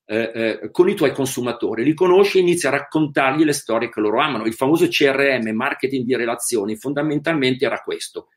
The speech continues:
Io non ti vendo niente, ma ti racconto delle cose, ti dirò. È iniziato in maniera incredibile col food. Il food è stato uno dei più grandi esempi di marketing di relazione, era anche uno dei più facili, no?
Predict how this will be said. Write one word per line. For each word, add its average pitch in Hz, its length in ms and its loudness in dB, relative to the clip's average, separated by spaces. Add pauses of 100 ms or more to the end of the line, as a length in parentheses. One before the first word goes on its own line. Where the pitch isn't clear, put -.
(220)
Io 220 120 6
non 190 220 8
ti 160 140 2
vendo 160 400 8
niente, 131 480 2
ma 143 120 0
ti 165 120 0
racconto 151 540 2
delle 127 200 4
cose, 110 420 -4
ti - 120 -10
dirò. 110 260 -2 (260)
È 110 120 -4
iniziato 147 480 0
in 139 60 2
maniera 139 280 4
incredibile 131 600 2
col 113 180 4
food. 123 680 6
Il 127 120 -6
food 160 240 0
è - 40 6
stato 139 260 -2
uno 147 80 0
dei 143 100 0
più 135 140 -4
grandi 143 540 2 (180)
esempi 131 480 2
di 120 100 -4
marketing 120 480 -4
di 117 80 0
relazione, 110 340 -4
era 139 100 2
anche 131 140 0
uno 131 120 4
dei 110 120 2
più 131 140 -2
facili, - 420 -4
no? 139 280 -10